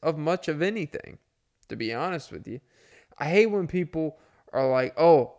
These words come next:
well, when you talk about something from, like, a live stream that someone did nine fucking hours or something, it's like, 'Oh, well, see, you didn't listen to the nine hours for full context.'" Like, first of all,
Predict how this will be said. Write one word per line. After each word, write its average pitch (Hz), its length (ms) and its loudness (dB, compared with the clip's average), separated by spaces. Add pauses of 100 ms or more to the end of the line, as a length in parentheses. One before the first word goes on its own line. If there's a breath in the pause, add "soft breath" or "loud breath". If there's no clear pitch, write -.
well, 135 440 4
when 135 320 -2
you 139 160 -4
talk 139 340 2
about 120 320 0
something 117 600 -14 (840)
from, 143 260 4
like, 139 240 2
a 131 380 -4
live 131 500 4
stream 85 560 -14 (560)
that 135 160 -2
someone 180 320 0
did 156 140 2
nine 139 420 0
fucking 139 400 -2
hours 131 280 2
or 120 120 -10
something, 113 240 -10
it's 113 80 -14
like, 110 220 -6
'Oh, 147 200 4
well, 131 180 -2
see, 151 200 -2
you 143 300 -2
didn't 156 260 2
listen 139 280 0
to - 140 -14
the 135 140 2
nine 135 340 2
hours 151 380 2
for 139 180 -6
full 156 240 -4
context.'" 151 580 -6
Like, 127 160 0
first 220 240 0
of 143 60 -6
all, 123 280 -2